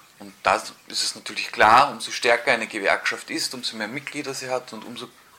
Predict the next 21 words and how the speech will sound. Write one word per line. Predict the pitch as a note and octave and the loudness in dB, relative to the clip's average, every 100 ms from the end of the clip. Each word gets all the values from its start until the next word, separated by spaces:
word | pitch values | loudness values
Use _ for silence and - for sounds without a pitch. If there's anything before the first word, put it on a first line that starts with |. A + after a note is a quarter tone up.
| - | -4
kampfbereiter | A2+ A#2+ - D3 A2+ G#2 - G#2+ | -2 -2 -4 -2 0 0 0 -4
auch | G#2+ | -4
die | A2+ | -12
Mitglieder | A2+ A2 G#2+ G2+ | -14 -14 -12 -10
sind, | - C3 C#3+ - - - - - - | -8 -8 -10 -16 -20 -18 -16 -16 -14
umso | A#2 G#2+ A#2+ | -10 -6 -2
stärker | - - G#2 B2+ C#3 | -2 4 6 4 2
kann | C3 A#2+ | -2 -2
eine | A#2 | -4
Gewerkschaft | A2 G#2 F#2 - A#2+ - | -4 2 2 0 -6 -4
auftreten, | - G2+ - A2 A2 - A2 - - - | -2 -4 -8 -8 -10 -12 -18 -18 -20 -18
umso | - A2+ A2 | -14 -10 -8
mehr | G#2+ G#2+ | 2 4
kann | A#2 B2 | 4 0
man | A#2 | -6
fordern | G#2+ - F#2+ F#2+ G#2 | -8 0 2 2 0
und | - C#3+ | -10 -10
im | D3 - | -8 -6
Endeffekt | G#2+ A2+ - A2+ - | -6 -6 -6 -8 -8
dann | F#2+ | -8
auch, | F#2 F#2 | -8 -8